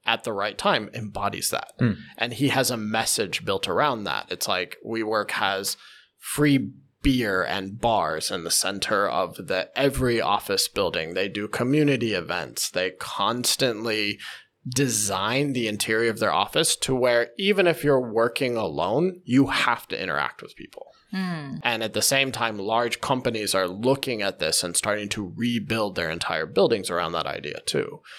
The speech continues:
Speaker 1: So he's grabbing a wave, and some say he's actually pushing that wave into his own vision.
Speaker 2: 因为那本书的Cult of We 它里面就有讲说，啊，其实呢，很多投资人来拜访的时候，或者这种partner来拜访的时候，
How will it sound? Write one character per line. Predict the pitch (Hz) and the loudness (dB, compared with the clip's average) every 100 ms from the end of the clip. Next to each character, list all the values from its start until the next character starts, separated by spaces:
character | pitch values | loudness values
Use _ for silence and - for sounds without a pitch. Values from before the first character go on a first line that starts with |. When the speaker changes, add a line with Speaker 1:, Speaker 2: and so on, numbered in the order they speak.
| - - | -18 -10
Speaker 1:
So | - 127 | 0 0
he's | 113 156 113 | 4 2 2
grabbing | 101 104 107 120 120 131 | -2 0 2 4 4 2
a | 120 | 0
wave, | 104 107 120 139 | 0 2 2 2
and | 117 | 0
some | - 110 | 0 0
say | 110 104 | 0 -2
he's | 104 101 | -2 -4
actually | 80 - 82 | -4 -4 -8
pushing | - 226 - 98 71 | 0 2 2 -2 -4
that | 57 62 | -4 -2
wave | 60 52 - - _ | -2 -2 -6 -14 _
into | - 147 143 139 - 113 101 92 - - - | 0 2 4 4 2 0 0 0 -4 -8 -4
his | 107 95 | -2 0
own | 90 76 | -2 -4
vision. | 85 - - - - _ - - | -4 -4 -6 -16 -20 _ -8 4
Speaker 2:
因 | 156 | 8
为 | |
那 | |
本 | 135 95 | 8 6
书 | - 110 | 4 4
的 | 95 | 2
Cult | - 104 | 4 4
of | 92 | 4
We | 90 95 131 151 - - - | 0 2 2 2 -6 -14 0
它 | |
里 | 135 | 4
面 | 110 117 | 4 6
就 | 110 | 6
有 | 104 | 6
讲 | 92 87 | 4 4
说， | 104 98 101 - _ _ _ _ _ _ | 4 4 2 -8 _ _ _ _ _ _
啊， | - 87 90 | -8 -4 0
其 | - | 4
实 | 151 170 | 4 6
呢， | 160 165 | 4 4
很 | 131 92 | 2 0
多 | 104 110 117 127 | 2 2 0 -2
投 | - - 98 | -4 -2 -2
资 | - 113 | 0 2
人 | 101 92 | 2 2
来 | 87 | 0
拜 | - 110 | 0 0
访 | 90 - - | 0 -4 -2
的 | |
时 | 92 - | 0 0
候， | 95 | 0
或 | 110 | 0
者 | 107 | 2
这 | |
种 | 110 - | 0 0
partner | - 107 95 | 0 0 0
来 | 90 87 | -2 0
拜 | 107 | -2
访 | 95 80 | -2 -6
的 | - | -8
时 | 101 | -4
候， | 98 104 | -4 -6